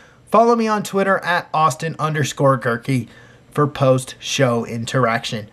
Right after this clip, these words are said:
Alrighty, guys, I am just about to cut it under the wire.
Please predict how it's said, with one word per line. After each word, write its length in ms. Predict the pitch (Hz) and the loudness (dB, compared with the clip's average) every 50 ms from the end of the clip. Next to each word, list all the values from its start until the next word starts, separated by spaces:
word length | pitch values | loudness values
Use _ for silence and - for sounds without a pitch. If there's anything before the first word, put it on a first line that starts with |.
| - - - - - - - - - - | -20 -20 -20 -20 -20 -20 -20 -20 -4 2
Alrighty, 300 | - 226 233 220 208 185 | 2 4 4 4 2 2
guys, 260 | 214 214 214 190 160 | 4 2 2 2 0
I 200 | - 202 214 233 | 0 2 2 2
am 160 | 208 180 165 | 0 -4 -6
just 500 | - - 180 202 247 254 247 240 240 - | -8 -6 0 2 4 4 4 2 0 -4
about 340 | 214 170 208 247 247 233 240 | -4 0 0 0 0 0 -2
to 80 | - 240 | -6 -12
cut 320 | - - - - 240 247 | -12 -8 -2 0 0 2
it 100 | 254 220 - | 0 0 -2
under 240 | 220 247 233 226 220 | -2 -2 -2 0 0
the 120 | 202 208 | 0 0
wire. 640 | 214 220 233 269 285 285 269 277 285 285 285 247 226 | 0 2 2 2 2 2 0 -4 -6 -8 -10 -12 -14